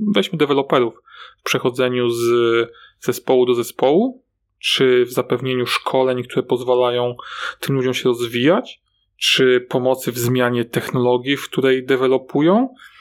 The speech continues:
Gdzie to się kończy, tak? A gdzie się zaczyna odpowiedzialność organizacji liniowej? I to jest pierwszy przykład, który mi przychodzi do głowy. M-,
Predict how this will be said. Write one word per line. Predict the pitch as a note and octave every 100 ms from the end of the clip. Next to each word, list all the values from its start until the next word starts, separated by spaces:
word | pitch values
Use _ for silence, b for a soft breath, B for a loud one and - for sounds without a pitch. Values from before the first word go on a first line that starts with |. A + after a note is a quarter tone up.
| B B B - _ _ -
Gdzie | D#3+ B2 E3+
to | G#3
się | G3
kończy, | F3+ A3+ D#3 - B2
tak? | B2 D3 -
A |
gdzie | C3+
się | D#3 F3
zaczyna | E3 E3+
odpowiedzialność | E3+ E3+ D3 C#3+ D#3+ D#3+ D#3 -
organizacji | C#3 C3+ C#3 - C#3
liniowej? | C#3 D3+ C3 A2+ A#2 -
I | - D3 D3+ B B B B B B B B _ _ _ _
to | -
jest | E3+ -
pierwszy | C4 B3 E3+
przykład, | - - D#3
który | - D3
mi |
przychodzi | - D3+ C#3+
do | C#3
głowy. | G3 E3+ B2+ G3 A3 _ _ -
M-, | C#3 C#3 C3